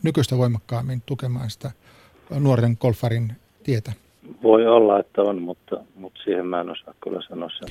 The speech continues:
Speaker 2: tarkemmin, että pitäisi joku parempi lähempänä näitä asioita oleva asiantuntija sitten ottaa kehjen tästä puhumaan, mutta, mutta tämä visio on mulla kyllä selkeä se, että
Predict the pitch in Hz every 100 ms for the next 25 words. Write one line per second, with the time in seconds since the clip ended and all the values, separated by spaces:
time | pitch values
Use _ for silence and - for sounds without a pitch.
0 | - 92 - 95 - - - 104 - -
1 | - - - 92 90 82 92 - _ -
2 | - - _ - 104 104 90 92 95 104
3 | 98 92 - 92 85 101 95 87 90 90
4 | 92 92 - 98 - - 101 - 104 92
5 | _ 101 - - 92 - 92 95 95 95
6 | - 87 - - - 92 95 - 98 101
7 | - - - - - - - - - -
8 | 113 113 139 - 101 95 90 90 87 -
9 | 92 - 95 87 - 98 90 95 87 -